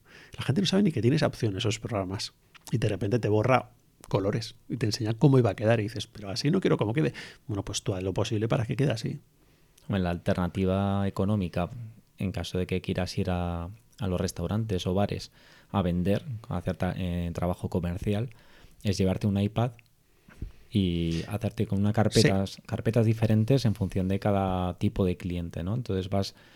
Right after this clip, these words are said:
Speaker 2: eh, segmentando tus, tu trabajo, tu portfolio en función de, del cliente.
Speaker 1: Y siempre les puedes dejar ese mismo, ese mismo portfolio, se los puedes dejar en formato P D F. Luego, después de la entrevista, les dices, "Me te mando el P D F para que lo tengas presente".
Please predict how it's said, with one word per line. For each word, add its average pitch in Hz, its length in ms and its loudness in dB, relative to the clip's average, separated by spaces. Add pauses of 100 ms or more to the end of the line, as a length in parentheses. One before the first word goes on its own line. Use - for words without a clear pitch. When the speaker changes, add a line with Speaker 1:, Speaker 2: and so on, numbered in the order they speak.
(320)
Speaker 2:
eh, 101 240 0
segmentando 101 600 0
tus, 98 540 -2 (220)
tu 95 300 0
trabajo, 110 440 0
tu 113 100 0
portfolio 113 440 2
en 120 80 0
función 95 340 0
de, 87 480 2 (160)
del 90 160 -2
cliente. 87 400 -8 (160)
Speaker 1:
Y 123 80 4
siempre 107 240 4
les 92 160 0
puedes 101 240 4
dejar 101 380 2
ese 113 180 -2
mismo, 101 300 0 (120)
ese 107 220 2
mismo 101 300 0
portfolio, 117 440 4
se 120 120 0
los 101 140 -2
puedes 107 180 2
dejar 110 240 2
en 104 40 4
formato 107 480 2
P 110 140 6
D 104 160 4
F. 160 300 2 (680)
Luego, 120 480 6
después 120 300 0
de 107 80 4
la 101 40 -2
entrevista, 101 400 -2
les 113 140 -2
dices, 98 220 -2
"Me 101 100 -2
te 98 100 -4
mando 95 240 -4
el 95 80 -4
P 95 140 -2
D 95 140 -2
F - 180 -4
para 101 220 4
que 98 100 -2
lo 90 100 0
tengas 98 300 -2
presente". 98 640 -4